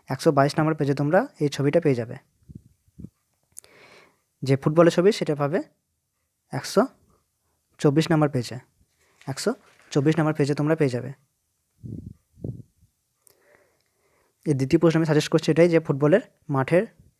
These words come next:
যে ছবি, সেটি। তৃতীয় হচ্ছে যে ডিসকাস নিক্ষেপ ক্ষেত্র,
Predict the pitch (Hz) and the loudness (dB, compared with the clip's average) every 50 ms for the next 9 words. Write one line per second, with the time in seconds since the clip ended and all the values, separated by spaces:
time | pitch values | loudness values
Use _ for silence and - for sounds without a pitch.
0 | _ _ _ _ _ _ _ _ _ _ _ _ _ - 139 - - 127 123 131 | _ _ _ _ _ _ _ _ _ _ _ _ _ -14 -12 -8 -6 -6 -6 -6
1 | - _ _ _ _ - - - 135 151 175 - - 139 - - - _ _ _ | -10 _ _ _ _ -10 -4 -2 0 0 2 2 0 -2 -2 -4 -10 _ _ _
2 | _ _ _ _ _ _ _ _ _ _ _ _ _ _ _ _ _ _ _ _ | _ _ _ _ _ _ _ _ _ _ _ _ _ _ _ _ _ _ _ _
3 | _ _ _ _ - - - _ _ _ - - _ _ - 156 - 180 170 175 | _ _ _ _ -20 -20 -20 _ _ _ -20 -20 _ _ -6 -2 2 4 4 4
4 | 165 165 - 208 277 - - _ _ - - 147 143 139 135 127 - - - - | 4 2 0 -2 -2 -2 -6 _ _ -10 -8 -4 -2 0 0 -2 -4 -6 -12 -16
5 | - - - - - - - - - - - - - - - _ _ _ _ _ | -8 -4 -2 -2 -2 -2 -4 -8 -10 -12 -8 -8 -8 -8 -8 _ _ _ _ _
6 | _ _ - - - - - - - - - - 139 139 143 - - - 165 170 | _ _ -20 -20 -20 -20 -20 -20 -20 -16 -10 -2 0 0 0 2 2 2 2 2
7 | 170 - - 156 147 147 - - 160 - - - 151 - - 147 175 | 2 -2 -4 -4 -4 -4 -4 -6 -8 -6 -8 -10 -12 -4 0 0 0